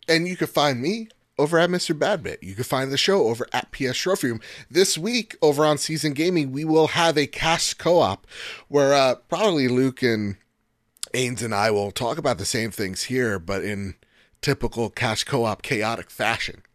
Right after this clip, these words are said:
So I can't wait to do that with them again over at Seasoned Gaming on YouTube, uh, Thursday at, I believe, eight thirty E S T time. But Ains would say seven thirty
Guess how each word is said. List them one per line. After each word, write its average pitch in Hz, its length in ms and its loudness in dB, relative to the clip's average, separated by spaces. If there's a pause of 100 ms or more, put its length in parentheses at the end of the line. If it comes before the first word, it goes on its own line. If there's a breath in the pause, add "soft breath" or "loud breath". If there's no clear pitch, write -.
(680)
So - 120 -2
I 76 60 -6
can't 117 240 -4
wait 110 240 -4 (320 loud breath)
to 120 100 -8
do 110 180 -8
that 110 260 -4
with 101 160 -8
them 120 180 -4
again 113 240 -4
over 107 220 -2
at 110 120 -4
Seasoned 123 520 -4
Gaming 120 400 -4
on 127 180 -4
YouTube, 170 600 -4 (400 loud breath)
uh, 156 380 4
Thursday 196 520 2
at, 160 200 4
I 156 60 4
believe, 185 840 -4
eight 180 200 -8
thirty 180 720 -4
E 185 260 -6
S 170 300 -2
T - 240 -6
time. 82 420 -8 (300)
But 117 200 -4
Ains 123 240 -4
would 127 140 -8
say 113 320 -4
seven 147 380 -4
thirty 92 400 -10